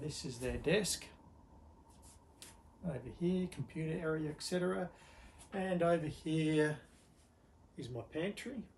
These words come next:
A little more of my kitchen. We have the dishwasher, the fridge, the microwave, kids' room there, one upstairs,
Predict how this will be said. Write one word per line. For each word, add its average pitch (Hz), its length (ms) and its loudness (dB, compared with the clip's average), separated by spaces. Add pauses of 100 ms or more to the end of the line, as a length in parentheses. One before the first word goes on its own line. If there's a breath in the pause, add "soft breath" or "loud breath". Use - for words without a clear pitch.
(800)
A - 20 -2
little 143 220 2
more 147 320 2
of 123 100 -8
my 127 140 -4 (120)
kitchen. 190 800 -2 (100)
We 123 60 -2
have 123 120 -4
the 123 60 -4
dishwasher, 151 920 -4
the - 100 -8
fridge, 139 520 -4 (140)
the 117 120 -10
microwave, 131 840 -2 (1120 loud breath)
kids' 165 300 -2
room 151 380 0
there, 151 480 -4
one 135 160 -8
upstairs, 143 880 -2